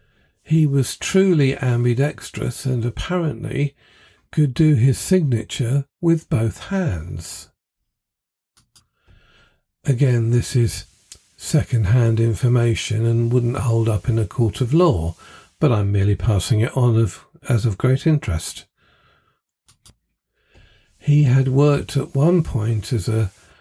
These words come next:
commercial artist and was known for several images and logos which I saw in my childhood.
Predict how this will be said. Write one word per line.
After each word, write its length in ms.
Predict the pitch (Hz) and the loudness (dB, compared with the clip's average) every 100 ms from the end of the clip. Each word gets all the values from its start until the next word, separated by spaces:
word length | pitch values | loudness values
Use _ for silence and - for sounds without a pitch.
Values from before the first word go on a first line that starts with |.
| _ - | _ -4
commercial 800 | 143 120 123 117 - 123 120 - | 0 2 2 0 0 -2 -4 -4
artist 1000 | 143 151 156 - 110 - - - - - - _ _ _ _ _ _ _ - | 2 4 4 0 -4 -4 -4 -6 -16 -20 -20 _ _ _ _ _ _ _ -2
and 340 | 123 123 110 | 0 0 0
was 360 | 117 110 - 135 | -2 -2 -4 -2
known 480 | 127 123 113 110 | 2 2 0 -2
for 200 | 98 - | -4 -4
several 680 | 113 - 156 123 110 107 101 - _ _ _ _ - | -4 0 0 0 -6 -6 -8 -12 _ _ _ _ 0
images 600 | 143 127 107 123 107 117 | 2 2 2 0 2 2
and 200 | 117 120 | 2 4
logos 800 | 156 175 - 95 110 127 - - _ _ _ | 4 4 2 -4 -2 -4 -6 -16 _ _ _
which 300 | 143 135 - | -2 -2 0
I 160 | 127 123 | 0 0
saw 320 | - 131 117 | 0 0 0
in 180 | 110 107 | 0 -2
my 180 | 107 110 | -2 -4
childhood. 760 | - 175 165 143 - 110 92 | 0 2 2 0 -2 -6 -8